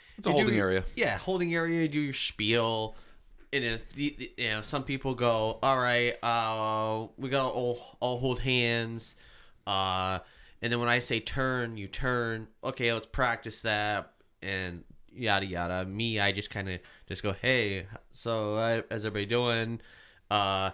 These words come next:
Speaker 2: we have this little s-, these three signs.
Speaker 1: Make fun of where people live.
Speaker 2: Yeah. We have these three little signs. One has a phone, and then this says, "When wet." And then the other one, and then the last sign says, has question mark. So it's basically phone,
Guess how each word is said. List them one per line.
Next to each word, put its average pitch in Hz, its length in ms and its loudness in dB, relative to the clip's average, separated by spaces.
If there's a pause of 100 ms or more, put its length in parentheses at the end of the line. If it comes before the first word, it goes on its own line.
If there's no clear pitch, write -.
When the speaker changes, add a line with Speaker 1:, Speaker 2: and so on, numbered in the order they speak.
(140)
Speaker 2:
we 120 80 -2
have 113 60 -2
this 107 120 -6
little 107 140 -4
s-, - 180 -8
these 110 300 -6 (120)
three 117 200 -6
signs. 113 260 4
Speaker 1:
Make 107 100 2
fun 113 120 4
of 104 100 0
where 101 140 2
people 104 300 0
live. 107 420 2
Speaker 2:
Yeah. 143 280 -2 (420)
We 143 80 -8
have 131 80 -4
these 131 160 -2
three 139 180 -2
little 120 160 0
signs. 110 440 0
One 110 260 -4
has 107 160 -4
a 107 40 -6
phone, 101 520 -4
and 98 60 -6
then 92 180 -6
this 95 180 -6
says, 95 300 -4 (180)
"When 113 300 -2
wet." 107 380 0 (280)
And 110 160 -2
then 101 160 -2
the 104 60 0
other 110 140 2
one, 107 160 -2
and 104 360 -2
then 101 200 -8
the 110 100 -6
last 113 260 2
sign 104 220 -2
says, 98 200 -8
has 110 180 -10
question 190 400 -2
mark. 64 280 -12 (120)
So - 120 -6
it's 104 80 -4
basically 110 560 -4 (360)
phone, 123 440 0